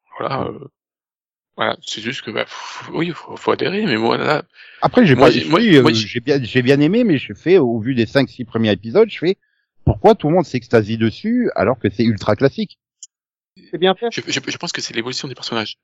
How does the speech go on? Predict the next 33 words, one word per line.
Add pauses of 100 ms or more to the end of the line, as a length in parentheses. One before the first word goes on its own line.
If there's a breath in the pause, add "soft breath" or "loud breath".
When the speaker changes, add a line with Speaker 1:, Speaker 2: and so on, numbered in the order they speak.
Speaker 1:
Vraiment,
le,
Speaker 3:
D'accord. (240)
Speaker 1:
le,
ce
qui... (460 loud breath)
La, (220)
la
différence
entre
le,
ce
qu'il
y
a
eu,
voilà,
euh,
entre
le,
les, (440 loud breath)
la
première
saison
et
maintenant,
les, (140)
les
personnages
ont
beaucoup
évolué (420)
et